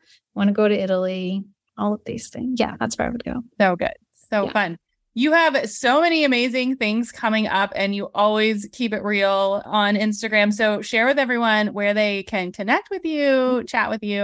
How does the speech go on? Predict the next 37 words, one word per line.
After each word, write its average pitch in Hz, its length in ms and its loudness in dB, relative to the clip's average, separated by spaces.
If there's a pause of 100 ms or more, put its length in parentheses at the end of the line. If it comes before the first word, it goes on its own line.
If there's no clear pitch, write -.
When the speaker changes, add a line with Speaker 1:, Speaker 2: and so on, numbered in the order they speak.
(200)
Speaker 2:
and 180 360 -2
Speaker 1:
Yeah. 311 120 0 (140)
Speaker 2:
have 185 120 -6 (100)
all 208 200 2
the 196 100 0
amazing 185 360 -4
things 180 280 -8
coming. - 360 -10 (320)
Speaker 1:
Yeah. 320 340 2
So 254 640 4
we 254 140 -2
can 254 200 0
hang 240 260 -2
out 226 220 0 (100)
at 208 240 0
No 202 160 0
Shame 247 240 -4
Sales 214 260 2
Game 220 300 0
on 240 140 -2
Instagram. 269 500 0 (480)
And 214 800 2 (160)
in 214 180 4
Direct 202 240 2
Sales 202 220 2
Growth 196 240 0
Community 226 480 4
is 202 240 0
my 190 180 0
membership 208 500 -2
community. 262 680 -6 (380)
And 214 260 0
probably 269 320 2
shortly 240 400 4
after 208 360 -2
this 208 180 -2
book, 330 320 -2